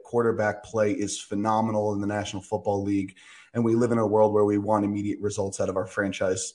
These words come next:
you know, out of our star quarterbacks right away, and that's just not realistic. Uh, the, the blatant example of,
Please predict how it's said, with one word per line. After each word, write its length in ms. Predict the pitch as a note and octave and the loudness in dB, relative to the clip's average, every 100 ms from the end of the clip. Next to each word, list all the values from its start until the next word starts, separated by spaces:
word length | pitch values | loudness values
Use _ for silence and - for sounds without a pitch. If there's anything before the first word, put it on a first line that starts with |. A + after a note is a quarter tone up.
| _ | _
you 80 | A2 | -2
know, 220 | F#2+ F#2+ | 2 4
out 100 | G#2 | 4
of 140 | G2+ | 2
our 200 | G2 F#2+ - | 2 -2 -2
star 260 | - G#2+ | 2 4
quarterbacks 380 | - G2 G2 - | 4 0 0 0
right 100 | F#2+ | 0
away, 300 | F#2+ G#2+ G#2+ | 2 6 6
and 100 | G#2+ | 6
that's 140 | B2+ - | 2 0
just 160 | B2+ | -2
not 160 | C#3 C3 | -2 2
realistic. 640 | C3 B2+ B2 - D#2+ - F2+ | 0 4 4 2 -6 -6 -6
Uh, 100 | F2+ G#2 | -6 -6
the, 100 | F#2+ | -6
the 440 | F#2 F#2+ G2 E2 - | -2 -2 -2 -4 -2
blatant 300 | A2+ G#2+ G#2+ | 0 0 -2
example 400 | G#2+ A2+ A#2 B2 | 0 -2 0 -2
of, 180 | A2+ | -4